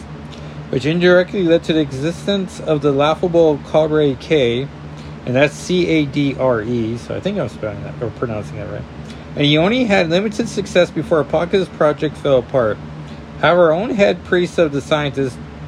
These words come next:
Charles was able to build off Garnok's work to complete his own, and for that, we owe him a debt of gratitude.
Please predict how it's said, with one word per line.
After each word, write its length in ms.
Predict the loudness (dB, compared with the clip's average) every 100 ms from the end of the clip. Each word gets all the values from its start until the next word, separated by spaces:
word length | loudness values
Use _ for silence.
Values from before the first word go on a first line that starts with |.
| -14 -14 -14 -2
Charles 720 | 4 4 4 0 0 0 -4 -6 -12 -14 -14 -4
was 160 | 0 4
able 220 | 6 6
to 80 | 4
build 280 | 6 6 8
off 260 | 6 4
Garnok's 460 | 2 2 2 -4 -2
work 260 | 0 0 -2
to 100 | -4
complete 380 | -4 -2 0
his 160 | 0 -2
own, 440 | 0 2 0 -2 -4
and 140 | -6
for 140 | -4
that, 260 | 0 2 2
we 160 | 2 4
owe 140 | 4
him 140 | 2
a 40 | -2
debt 280 | -2 -2 -2
of 160 | -4
gratitude. 640 | -4 -4 -4 -8 -10 -10